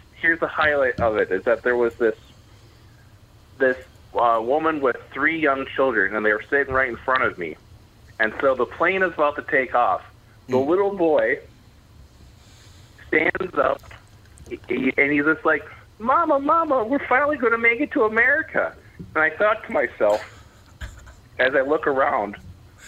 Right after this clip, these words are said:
Speaker 1: "Where the hell am I?" <laughs> You know? <laughs> Uh, like,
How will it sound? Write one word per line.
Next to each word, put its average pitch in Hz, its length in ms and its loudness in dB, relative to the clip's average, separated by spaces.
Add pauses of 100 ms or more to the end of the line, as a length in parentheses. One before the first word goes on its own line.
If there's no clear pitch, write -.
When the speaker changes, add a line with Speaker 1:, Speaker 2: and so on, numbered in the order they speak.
(100)
Speaker 1:
"Where 175 220 2
the 196 100 0
hell 170 260 0
am 143 160 0
I?" 101 300 -2 (520)
<laughs> - 420 2
You 202 140 2
know? 202 440 0
<laughs> 220 60 2 (1900)
Uh, - 160 0 (280)
like, 165 360 0